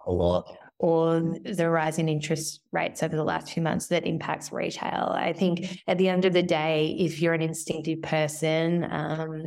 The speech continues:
and you're guided by that, and if it feels right, it probably is, and you'll figure everything else out along the way. There's never gonna be answers all tied up in a nice bow at the start of the journey. You just gotta go for it and, and learn and stumble your way through.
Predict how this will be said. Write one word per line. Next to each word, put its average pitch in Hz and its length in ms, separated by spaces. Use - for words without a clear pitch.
and 151 400
you're 170 200
guided 151 420
by 151 160
that, 151 320
and 190 100
if 180 140
it 170 100
feels 156 340
right, 151 200
it - 100
probably 160 600
is, 233 140
and 165 140
you'll 160 80
figure 156 560
everything 160 400
else 151 260
out - 220
along 156 260
the 147 80
way. 165 340
There's 156 180
never 156 240
gonna 151 200
be 147 540
answers 160 1000
all 156 160
tied 156 300
up - 180
in 165 60
a 156 80
nice 151 320
bow - 180
at - 100
the 165 80
start 160 280
of 165 100
the 160 80
journey. 175 400
You 175 80
just - 220
gotta 175 240
go 175 240
for - 240
it 175 80
and, 170 320
and 156 280
learn 156 280
and 151 120
stumble 90 380
your 90 140
way - 220
through. - 440